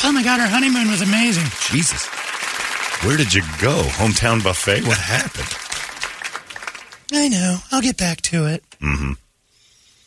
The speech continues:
Speaker 2: And then they usually get a, a bit. Get that Falcon involved is what I'm saying. That's good. That's the only way a wedding's interesting.
Speaker 1: I don't know why you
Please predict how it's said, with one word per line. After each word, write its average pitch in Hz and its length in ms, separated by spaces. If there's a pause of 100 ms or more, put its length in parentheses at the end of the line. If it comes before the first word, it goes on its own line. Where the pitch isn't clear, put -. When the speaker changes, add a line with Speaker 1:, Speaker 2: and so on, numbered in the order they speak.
(640)
Speaker 2:
And 80 100
then 82 100
they 76 120
usually 73 300
get 69 120
a, 67 80 (220)
a 80 40
bit. - 160
Get - 180
that 110 160
Falcon 82 460
involved 67 400
is 76 140
what 73 140
I'm 71 100
saying. 71 320
That's 117 220
good. 127 140
That's 131 120
the 147 100
only 143 140
way 117 160 (100)
a 107 60
wedding's 107 320
interesting. 92 480
Speaker 1:
I - 1080
don't 480 120
know 466 60
why 359 140
you 320 80